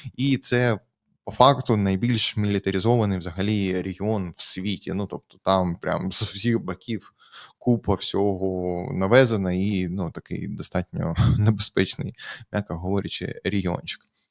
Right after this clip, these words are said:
Ось, якщо коротко, то це предісторія цього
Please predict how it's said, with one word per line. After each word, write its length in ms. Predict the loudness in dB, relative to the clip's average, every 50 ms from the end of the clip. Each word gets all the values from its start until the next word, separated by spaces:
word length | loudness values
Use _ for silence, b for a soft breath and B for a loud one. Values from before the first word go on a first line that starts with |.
| b b b b _ _
Ось, 440 | 8 8 8 8 4 -2 -4 -6 _
якщо 280 | -10 -8 -8 -6 -10
коротко, 760 | -10 -4 0 2 4 4 4 2 0 0 0 0 0 0 -2 -4
то 260 | -4 -2 0 0 -2 -2
це 260 | -4 -4 -4 -4 -4
предісторія 1000 | -4 -8 _ -6 -6 -4 -2 -4 -6 -2 2 4 4 6 6 4 2 2 0 -2
цього 580 | -4 -4 -2 -2 0 0 -2 -4 -6 -8 -10